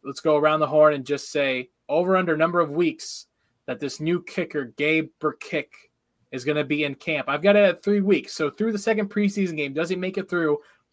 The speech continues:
the second preseason game or not? I'll start off.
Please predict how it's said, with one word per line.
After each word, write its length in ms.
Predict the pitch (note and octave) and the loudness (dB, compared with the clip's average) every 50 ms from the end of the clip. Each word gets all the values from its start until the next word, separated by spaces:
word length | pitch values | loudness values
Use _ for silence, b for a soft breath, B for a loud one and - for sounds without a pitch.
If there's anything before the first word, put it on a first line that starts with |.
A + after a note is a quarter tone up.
| _ | _
the 100 | - D#3 | -4 -4
second 440 | D3 - - F3+ E3 - F3 E3 - - | -2 -2 -2 -2 -2 -2 -4 -6 -8 -12
preseason 580 | - - D#3+ D3+ C#3+ - - D3+ C#3+ C#3 C3 C3 | -10 -6 -6 -6 -6 -4 -4 -4 -4 -4 -4 -6
game 320 | C3+ C3+ C3+ C3 B2+ C#3 _ _ | -6 -6 -6 -6 -8 -12 _ _
or 140 | - C3 C3 | -6 -6 -4
not? 240 | C3 A#2+ A2 F#2+ - - _ _ _ _ _ _ _ _ _ _ _ _ _ _ _ _ _ | -4 -4 -4 -6 -8 -12 _ _ _ _ _ _ _ _ _ _ _ _ _ _ _ _ _
I'll 120 | C#3 D3+ D#3 | -4 -2 -2
start 320 | D3+ - - F3 E3 D#3+ | -2 0 2 2 4 6
off. 240 | D3+ D3 D3+ D3+ - | 6 4 4 2 0